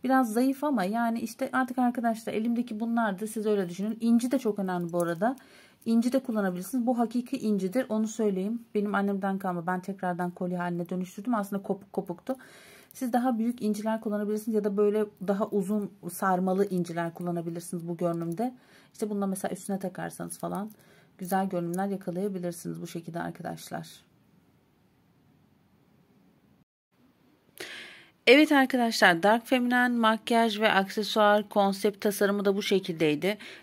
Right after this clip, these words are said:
Detaylı olarak Dark Feminen makyaj hakkında bilgi edindik. Böyle bir görünüm yakalamak için neler kullanacağımıza baktık. E tabi bunlar bir öneri. Sizde daha iyi izleri olabilir. Daha,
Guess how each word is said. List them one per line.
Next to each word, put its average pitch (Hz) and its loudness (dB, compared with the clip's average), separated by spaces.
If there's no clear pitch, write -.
Detaylı 214 6
olarak 202 2
Dark 208 8
Feminen 202 0
makyaj 196 0
hakkında 185 2
bilgi 175 0
edindik. 214 2
Böyle 233 6
bir 240 2
görünüm 208 2
yakalamak 220 0
için 208 0
neler 196 4
kullanacağımıza 220 2
baktık. 214 4
E 220 2
tabi 220 2
bunlar 220 2
bir 214 0
öneri. 202 2
Sizde 208 0
daha 214 6
iyi 202 2
izleri 196 4
olabilir. 185 4
Daha, 214 6